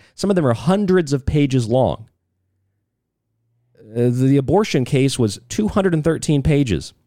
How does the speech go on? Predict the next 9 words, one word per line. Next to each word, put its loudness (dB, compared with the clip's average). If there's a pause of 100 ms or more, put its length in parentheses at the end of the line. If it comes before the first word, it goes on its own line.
(720)
Th-, -6
these 0
aren't 0
black 0
and 2
white, 0
one-page, -2
one-line 2
decisions. -4